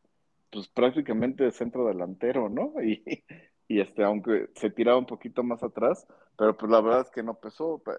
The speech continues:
este, pasaba que estábamos jugando con, con diez, lo que sí permitió fue justo la entrada por sorpresa de los mediocampistas como de Charlie cuando se da la, la jugada del gol, ¿no? Es-, eso creo que fue un poquito lo que buscaba, se le dio muy rápido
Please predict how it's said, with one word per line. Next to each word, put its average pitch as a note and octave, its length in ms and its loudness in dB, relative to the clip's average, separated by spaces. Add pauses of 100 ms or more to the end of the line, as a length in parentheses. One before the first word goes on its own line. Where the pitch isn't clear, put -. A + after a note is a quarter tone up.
este, - 260 -14
pasaba A#2+ 560 -4
que G2+ 240 -10 (300)
estábamos B2 400 -6
jugando A#2+ 300 -10
con, G2+ 340 -10 (400)
con C3+ 260 0
diez, E3 380 0
lo B2+ 240 -2
que A#2 160 -4
sí C#3 180 -4
permitió C#3 580 -4
fue B2 260 -4
justo - 440 -10
la A#2 100 -4
entrada A#2 240 -4
por A#2+ 200 -12
sorpresa B2 640 -4 (360)
de G#2+ 80 -2
los G#2 140 0
mediocampistas A2 800 -2
como G#2 240 -6
de G2 140 -4
Charlie G#2+ 320 -2
cuando G2 260 -6
se - 140 -12
da G2 180 0
la, F2+ 360 -2 (340)
la G#2 140 -2
jugada A2+ 420 4
del G#2 180 0
gol, A2 300 0
¿no? C#3+ 220 -6 (260)
Es-, A2+ 260 0
eso B2+ 300 0
creo B2 180 -6
que B2 140 -8
fue B2 160 -2
un A#2+ 120 -4
poquito B2 340 -6
lo A#2 120 -2
que - 120 -14
buscaba, F3 340 -2
se G#2+ 140 -4
le G2+ 100 -2
dio B2 140 0
muy B2+ 160 -2
rápido F3 600 -2